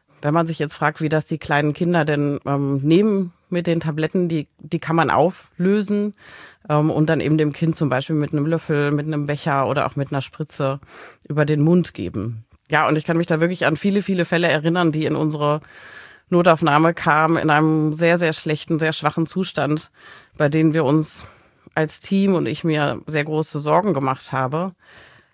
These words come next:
Ja, und dann haben wir wirklich auf der Intensivstation nachts Wache gesessen, ähm, jede Stunde die Vitalparameter überprüft, während wir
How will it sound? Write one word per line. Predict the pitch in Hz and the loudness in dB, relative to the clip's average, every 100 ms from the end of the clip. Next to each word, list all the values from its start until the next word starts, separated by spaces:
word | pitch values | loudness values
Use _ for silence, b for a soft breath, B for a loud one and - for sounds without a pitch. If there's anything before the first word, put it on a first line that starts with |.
| b - | b 0
Ja, | 151 170 | 4 4
und | 143 | 4
dann | 156 156 | 2 0
haben | 156 | 0
wir | 151 | -2
wirklich | 170 - | -4 -4
auf | 147 | -4
der | 165 135 | -2 -2
Intensivstation | 165 170 160 170 175 156 - 156 151 | 0 0 0 -2 -2 -2 -2 0 2
nachts | 151 147 - | 0 -4 -4
Wache | 151 175 160 | -2 -2 -4
gesessen, | 156 151 151 165 160 151 - | -2 -2 -4 -2 0 -2 -2
ähm, | 151 147 147 147 147 | -2 0 0 -2 -2
jede | 151 170 | -2 -4
Stunde | 175 170 170 151 | -4 -2 -2 -4
die | 156 156 147 | -6 -6 -6
Vitalparameter | 165 - 151 151 160 147 147 151 151 - | -8 -4 -2 -2 -2 -2 -2 -4 -4 -4
überprüft, | 147 143 - 165 170 - - B B B B B _ | -4 -4 -4 -2 -2 -4 -12 B B B B B _
während | 156 151 156 160 | 0 2 2 -2
wir | 165 160 151 156 | 0 2 2 0